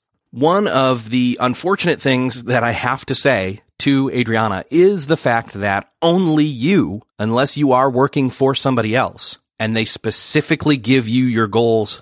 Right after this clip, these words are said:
on a routine basis, you are in charge of deciding which work is important to you or most impactful for you. I'm gonna say that again.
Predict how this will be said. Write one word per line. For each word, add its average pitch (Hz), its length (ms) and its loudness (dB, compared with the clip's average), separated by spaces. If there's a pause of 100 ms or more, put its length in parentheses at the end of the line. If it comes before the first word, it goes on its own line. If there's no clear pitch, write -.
(140)
on 120 160 2
a 120 40 -2
routine 131 440 0
basis, 151 560 -2 (120)
you 139 600 2 (240)
are 135 180 4
in 131 100 0
charge 107 600 -2 (320)
of 107 160 -8
deciding 104 640 -2 (140)
which 113 320 0
work 104 320 0
is 110 160 0
important 98 520 -2 (280)
to 120 100 0
you 101 360 0
or 95 180 -2
most 95 300 -2
impactful 104 680 -2
for 107 300 0
you. 101 400 -2
I'm - 220 -12
gonna 127 100 0
say 175 240 2
that 156 140 4
again. 107 360 -2